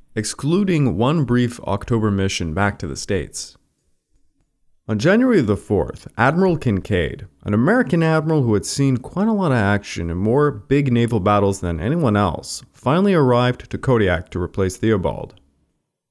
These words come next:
The very day after, Kinkaid ordered the full troop landings on Amchitka to be executed. Butler was very pleased to have a, quote, "fighting admiral."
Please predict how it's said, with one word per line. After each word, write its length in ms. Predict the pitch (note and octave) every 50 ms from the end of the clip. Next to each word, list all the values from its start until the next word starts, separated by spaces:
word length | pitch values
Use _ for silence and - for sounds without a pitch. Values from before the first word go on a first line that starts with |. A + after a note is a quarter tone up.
| _ _ _ _ _ _ _ -
The 80 | C2+ C#2
very 280 | - - B2+ F3 A3+
day 220 | A#3 F#3+ G3 F#3 F3
after, 480 | D#3 C#3 C3 C3+ C#3 - - D3 C#3+
Kinkaid 500 | C3 C#3 - A2 G2+ F#2 A#2+ C3+ D3+ D#3
ordered 440 | A2+ - G#2 A#2 B2 C3+ C#3 C3+ A2+
the 120 | A2 G2 F2
full 300 | - - - F3 G#3 G#3
troop 360 | G#3 - - F3+ E3+ D#3 -
landings 420 | A2+ A2+ A#2 B2 C3 C3 C3 B2 B2
on 80 | G#2+
Amchitka 720 | G2 F2+ F2+ - - C3 A2+ - - - G2 E2 C#2 -
to 100 | - A#2
be 180 | G#2+ B2 A#2 -
executed. 800 | - F#2+ A2 G#2+ - - - - - D2 C#2+ - - - - - G2 - _ _ _ _ _ _ _ _ _
Butler 440 | - B2+ D3 - - G#3+ A#3 A#3+ G#3+
was 380 | D#3 D3+ D3+ D3+ E3 D3 A2+
very 300 | G#2+ - - E3 G3+ A3+
pleased 640 | G3 - - F#3+ D#3 A#2+ F2+ C2+ - - - G#2 -
to 120 | - A2
have 260 | G#2+ B2 C3+ C#3 A#2
a, 100 | B2 A2+
quote, 440 | G#2 - - - A#2+ A#2+ G#2+ - - - _
"fighting 600 | _ - - - F#3 F3+ E3+ C3 A#2 G2+ F#2+ -
admiral." 680 | - A#2 A#2+ A#2 A#2+ G2 F2 D2+ B1 G1+ - G2 F#2+